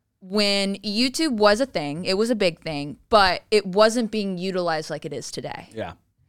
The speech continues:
Speaker 2: So live streaming for me, I started in two thousand nineteen. Twenty nineteen is when
Speaker 1: Okay.
Speaker 2: I made my Twitch account. Up until that point, I would stream here and there. YouTube always had their own, like, streaming
Speaker 1: Yeah.
Speaker 2: thing,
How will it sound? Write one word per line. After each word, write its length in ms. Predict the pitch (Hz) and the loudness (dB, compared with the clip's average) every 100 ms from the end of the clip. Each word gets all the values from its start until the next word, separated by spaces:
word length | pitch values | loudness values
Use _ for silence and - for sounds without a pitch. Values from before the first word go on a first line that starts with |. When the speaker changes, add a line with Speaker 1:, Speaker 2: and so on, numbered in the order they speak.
| _ _ | _ _
Speaker 2:
So 560 | 147 135 123 117 110 _ _ _ _ _ _ | 0 4 4 2 -2 _ _ _ _ _ _
live 600 | 120 123 123 147 185 170 | -12 -4 2 4 2 0
streaming 960 | - - 135 131 120 110 107 101 101 - _ _ _ | -4 -4 0 0 0 0 -2 -4 -8 -12 _ _ _
for 180 | - 120 | -6 -2
me, 420 | 117 120 110 104 | 0 0 -2 -4
I 140 | 101 | -6
started 360 | 110 - 180 202 | -4 2 2 2
in 80 | 135 | 0
two 120 | 135 | -2
thousand 280 | 123 107 101 | -2 -2 -4
nineteen. 440 | 92 87 85 80 85 | -8 -10 -12 -14 -16
Twenty 280 | _ 131 131 | _ -4 -2
nineteen 360 | 131 123 - 113 | -2 -4 -4 -6
is 120 | 98 | -4
when 100 | 104 | -4
Speaker 1:
Okay. 40 | 101 | -4
Speaker 2:
I 40 | |
made 280 | 101 104 101 | -4 -6 -6
my 120 | 101 | -8
Twitch 260 | 92 98 - | -10 -12 -14
account. 260 | - 92 - | -16 -12 -8
Up 140 | 120 | -6
until 220 | 143 143 | -4 -2
that 260 | 113 120 - | -2 -4 -6
point, 240 | 131 123 | -6 -6
I 80 | 95 | -4
would 160 | 113 110 | -4 -6
stream 640 | - - 117 117 120 117 | -8 -8 -8 -6 -4 -4
here 240 | 110 120 | -4 -4
and 80 | 117 | -2
there. 160 | 117 117 | -4 -2
YouTube 320 | 139 151 127 | -2 -2 0
always 240 | 117 113 | 0 0
had 140 | - 104 | -2 -4
their 100 | 104 | -4
own, 140 | 101 | -6
like, 180 | 95 90 | -8 -10
streaming 500 | - - 107 101 95 | -12 -8 -6 -4 -4
Speaker 1:
Yeah. 280 | 226 135 | -2 0
Speaker 2:
thing, 100 | 160 | 0